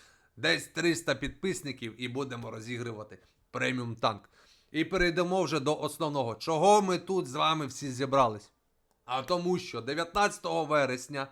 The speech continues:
о шостій ранку і до тридцятого вересня шостої ранку стартує Вафентрагер Парадокс. Друзі, ну скільки вже можна цих Вафентрагерів? Я вже <laughs> просто не знаю, скільки можна.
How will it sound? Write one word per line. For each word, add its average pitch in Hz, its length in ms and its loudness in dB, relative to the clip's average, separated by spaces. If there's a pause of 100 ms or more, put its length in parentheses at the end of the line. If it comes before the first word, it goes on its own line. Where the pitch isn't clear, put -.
(400)
о 139 120 -2
шостій 175 440 0
ранку 143 400 0
і 117 60 -10
до 120 120 -4
тридцятого 110 520 -8
вересня 107 480 -12 (300)
шостої 139 640 -2
ранку 170 500 2 (340)
стартує 165 800 0
Вафентрагер 139 1000 -2 (380)
Парадокс. 131 600 4
Друзі, 120 300 -6
ну 139 140 -4
скільки 180 600 -6
вже 143 200 -4
можна 147 440 0
цих 131 380 -8
Вафентрагерів? 123 1080 -4
Я 120 80 -4
вже 120 160 -4
<laughs> 202 680 -2
просто 202 440 -2
не 175 160 -6
знаю, 117 440 -6 (240)
скільки 180 480 0
можна. 113 400 -6